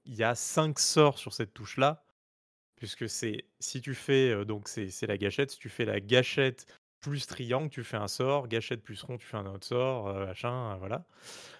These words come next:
Euh, et gâchette tout court, tu fais ton sort de base. Donc déjà, t'as cinq sorts à, à manier de base déjà pour pouvoir, euh, combattre. En plus, tu as l'esquive qui est sur, euh, triangle, euh, sur un main play.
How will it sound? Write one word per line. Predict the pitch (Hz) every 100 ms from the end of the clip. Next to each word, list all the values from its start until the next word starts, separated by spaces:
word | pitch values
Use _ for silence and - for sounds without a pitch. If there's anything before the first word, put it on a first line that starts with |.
| _ -
Euh, | 107 107 104 101 101 -
et | 123 127
gâchette | 120 107 123
tout | -
court, | - -
tu | -
fais | 104
ton | 120
sort | 110 123
de | 117
base. | 101 92 - _ _ _
Donc | - 104
déjà, | 104 123
t'as | 139 101
cinq | - - 160 156
sorts | - - 143 139 170 113 101 104 _ _ _ _ -
à, | 107 104 101 98 98 95 95 104 - -
à | 104 98
manier | 110 113 117 139
de | 139 110
base | 123 139 131
déjà | 104 107 110 135
pour | 143 104
pouvoir, | - 113 120 131 104
euh, | 98
combattre. | 98 135 127 98 - _ _ _ _ _ _ _ _
En | 156 156
plus, | - 170 160 -
tu | - 110
as | 101
l'esquive | 107 - 202 240 139
qui | - 98
est |
sur, | 92 - 110
euh, | 107 98 92 95
triangle, | - 120 110 107 110 104
euh, | 92 92 92 95
sur | -
un | 95
main | 92
play. | 101 127 214